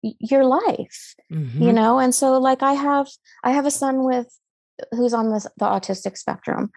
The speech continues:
Speaker 1: you know, which is part of why I have this passion for, for, for kids and, um, especially kids that, you know,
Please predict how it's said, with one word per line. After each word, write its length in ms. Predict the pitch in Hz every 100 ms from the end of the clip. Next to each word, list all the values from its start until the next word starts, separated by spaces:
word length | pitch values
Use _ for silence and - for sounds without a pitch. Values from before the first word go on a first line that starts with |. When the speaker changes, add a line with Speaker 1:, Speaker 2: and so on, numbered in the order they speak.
| - - - - -
Speaker 1:
you 100 | 214
know, 220 | 196 196
which 200 | 208 202
is 80 | 202
part 260 | 220 190
of 120 | 190 202
why 240 | 190 190
I 60 | 190
have 240 | 185 185
this 160 | 185 -
passion 480 | 196 180 - 180
for, 360 | 180 185 185 202 - - _ -
for, 480 | 190 190 170 - _
for 240 | - - 240
kids 560 | - 359 180 - - -
and, 500 | 240 226 214 208 208 - _ _ - _
um, 480 | 202 196 190 196 208 - -
especially 420 | 226 262 247 269
kids 320 | 269 269 269
that, 320 | 269 254 247 -
you 100 | 247
know, 420 | 226 202 208 233